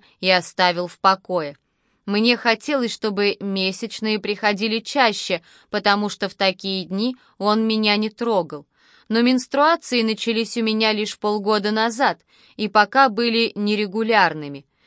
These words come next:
Единственным спасением стали фантазии,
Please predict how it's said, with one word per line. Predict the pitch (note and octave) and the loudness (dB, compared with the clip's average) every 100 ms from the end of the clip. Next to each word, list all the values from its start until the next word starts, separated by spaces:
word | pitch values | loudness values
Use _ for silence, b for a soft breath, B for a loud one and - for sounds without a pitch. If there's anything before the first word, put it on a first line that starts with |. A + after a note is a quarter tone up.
| b b | b b
Единственным | F3+ G3 F3+ G#3+ G#3 - F#3+ F#3 | -6 -4 -2 -2 -4 -4 -4 -4
спасением | - F#3+ F#3 - B3 G#3+ F#3+ | -4 -2 -2 -2 -2 0 -2
стали | F#3 - F#3+ F#3+ F#3 | -4 0 0 0 -4
фантазии, | - F#3 F#3 F#3+ B3 A3 F3+ F3 | -2 -2 -2 0 0 0 -2 -4